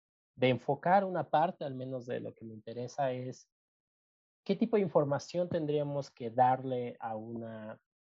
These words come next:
computadora o un tipo de programa para que realmente sea, eh, un tipo de usuario competente del lenguaje. O sea, no nada más que funcione para, eh, traducir lo que tú le dices o responderte una orden, sino como tal,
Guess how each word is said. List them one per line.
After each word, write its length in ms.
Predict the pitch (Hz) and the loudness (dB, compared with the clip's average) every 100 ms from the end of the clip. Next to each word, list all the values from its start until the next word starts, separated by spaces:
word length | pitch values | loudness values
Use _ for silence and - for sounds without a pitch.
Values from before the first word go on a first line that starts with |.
| _ | _
computadora 840 | 117 113 - 110 113 143 170 214 _ | -10 -10 -2 2 4 4 2 -4 _
o 140 | - 110 | -14 -12
un 160 | 117 | -14
tipo 200 | - - | -10 -6
de 60 | 113 | -4
programa 540 | 110 107 110 117 143 | -4 -4 -4 -4 -4
para 260 | 143 120 110 | 0 0 0
que 140 | 120 | -4
realmente 580 | 120 135 135 139 139 139 | 2 2 2 -2 -4 -10
sea, 580 | - 139 135 135 135 - _ _ _ _ _ _ _ - | -6 0 2 4 0 -6 _ _ _ _ _ _ _ -2
eh, 280 | 135 127 - | 0 0 2
un 220 | 165 160 | 2 2
tipo 300 | 175 - 165 | -2 2 4
de 80 | 139 | 4
usuario 520 | 120 - 160 160 156 | 2 4 6 6 2
competente 840 | 143 120 123 - 127 123 - 113 | 0 0 -2 -2 -6 -6 -6 -6
del 200 | 107 107 | -6 -8
lenguaje. 500 | 110 110 113 117 - _ _ _ - | -8 -2 2 2 2 _ _ _ -10
O 60 | 123 | 2
sea, 280 | 139 127 _ _ - | 4 4 _ _ -2
no 100 | 170 | 2
nada 160 | 185 180 | 4 2
más 220 | 185 - | -2 -4
que 120 | 175 | -10
funcione 600 | - 135 - 160 151 147 | -4 -4 -2 -4 -2 -2
para, 640 | 147 139 135 127 123 127 _ _ _ _ | 4 4 4 0 -4 -10 _ _ _ _
eh, 320 | 113 107 107 - | -12 -8 -8 2
traducir 600 | 131 120 123 - 151 151 | 6 8 6 -2 -2 0
lo 160 | 156 147 | -2 -4
que 100 | 131 | -6
tú 140 | 135 | -4
le 120 | 131 | -4
dices 480 | 123 196 - 220 262 | -2 -4 -4 -10 -2
o 60 | - | -2
responderte 680 | 120 - 123 120 120 - 131 | -2 -8 -12 -10 -10 -10 -2
una 120 | 131 | 2
orden, 240 | 165 202 | 2 2
sino 220 | - 147 - | -2 -6 -4
como 220 | 131 139 | -4 -2
tal, 320 | 139 139 | -2 -2